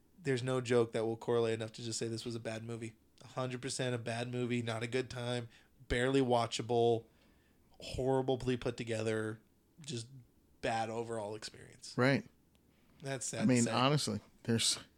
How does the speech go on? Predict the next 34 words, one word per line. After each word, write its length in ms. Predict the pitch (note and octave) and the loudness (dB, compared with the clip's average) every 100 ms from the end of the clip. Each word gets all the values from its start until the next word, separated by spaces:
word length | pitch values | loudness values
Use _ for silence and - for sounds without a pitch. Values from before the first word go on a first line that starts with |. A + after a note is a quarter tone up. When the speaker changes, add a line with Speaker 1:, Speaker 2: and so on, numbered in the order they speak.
| _ _ - - - - _ _ _ _ _ _ - _ _ _ _ C3 | _ _ -20 -20 -20 -20 _ _ _ _ _ _ -20 _ _ _ _ 6
Speaker 2:
I 140 | D3 | 8
don't 280 | D3+ D#3+ - | 10 8 6
find 300 | D3+ C#3+ C3 | 8 8 10
any 160 | C3 | 8
redeeming 500 | A#2 A#2 A#2 B2 A#2 | 6 4 6 6 6
qualities 600 | A2+ A#2 A2+ G#2+ G#2+ G#2 | 4 2 2 2 0 0
in 100 | G#2 | 2
this 180 | G#2 G2+ G#2+ | 2 0 -2
movie. 380 | G2+ G2 G2 - _ _ _ _ - | 0 0 -2 -6 _ _ _ _ 0
I 20 | |
mean, 260 | A#2 G#2 G2+ | 2 2 2
that 120 | A2 | -2
it 80 | G#2 | 0
would 240 | A2 G2+ | -2 -2
redeem 480 | A2 G#2 - A2+ G2+ | -4 -4 -2 0 0
it 160 | - - _ _ _ | -2 -8 _ _ _
for 220 | - G#2+ A2 | -8 0 2
anything. 440 | G#2+ F#2+ - G3+ _ _ _ _ - _ _ _ _ - | 0 -2 -4 -6 _ _ _ _ -20 _ _ _ _ -2
Uh, 160 | A2+ - _ _ | -2 -4 _ _
like 200 | - B2 | 0 4
I 60 | B2+ | 4
said, 280 | B2+ A2+ G2+ | 4 2 0
the 60 | - | -6
cast 480 | - A#2+ A2+ - G2+ | 2 4 4 2 -2
was 140 | G2 G#2 | -4 0
awesome. 480 | G#2+ G#2 - - - - | 0 0 0 -4 -6 -2
I, 140 | A#2+ B2 - - | 0 0 -6 -2
I 100 | B2 | 0
expected 560 | A2+ - - A2+ - F#2 | 2 0 2 2 2 0
so 380 | - - B2+ A#2+ | 4 6 8 8
much 400 | A#2 G#2 - - - - - | 6 4 0 -4 -18 -20 -8
from 160 | A#2 | 0
those 140 | A2+ G2+ | 2 2
guys. 140 | G2+ | 0